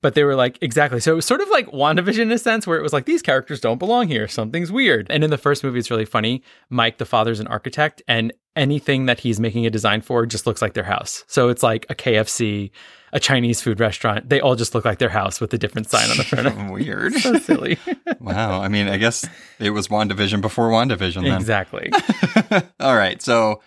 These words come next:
Speaker 2: on to this current episode of WandaVision now. So as we do in these episodes of WandaVision, I'm always excited to look at the intro or the theme for
Speaker 1: Mm-hmm.
Speaker 2: whatever the episode is because it changes with the era and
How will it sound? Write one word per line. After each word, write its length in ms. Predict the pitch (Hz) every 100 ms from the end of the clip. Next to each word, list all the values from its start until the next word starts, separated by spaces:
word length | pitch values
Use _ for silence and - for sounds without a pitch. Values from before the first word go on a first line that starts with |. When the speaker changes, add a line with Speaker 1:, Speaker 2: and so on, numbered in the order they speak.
| _ _ _ _ _
Speaker 2:
on 220 | 107 104
to 120 | 98
this 200 | 104 101
current 280 | - 107 95
episode 360 | 92 - - 95
of 80 | 92
WandaVision 580 | 92 117 98 90 92
now. 280 | 87 87 87 _
So 180 | - 135
as 220 | 131 143
we 80 | 170
do 420 | 139 117 92 113 - -
in 160 | - 101
these 160 | 98 95
episodes 460 | 101 - - 98
of 80 | 95
WandaVision, 720 | 95 95 92 95 92 101 110 - -
I'm 300 | 107 110 110 -
always 260 | 104 104
excited 380 | 104 - 92 95
to 80 | 101
look 180 | 98 98
at 80 |
the 80 | 90
intro 340 | 85 95 113 143
or 200 | 123 101
the 120 | 101
theme 420 | - 98 95 107
for 120 | - 139
Speaker 1:
Mm-hmm. 200 | 110 113
Speaker 2:
whatever 240 | 95 92
the 140 | 90
episode 400 | 95 - - 107
is 180 | 104 110
because 300 | - 95 90
it 100 | 95
changes 400 | - 95 95 95
with 140 | - -
the 100 | -
era 360 | 202 196 185 165
and 280 | 98 92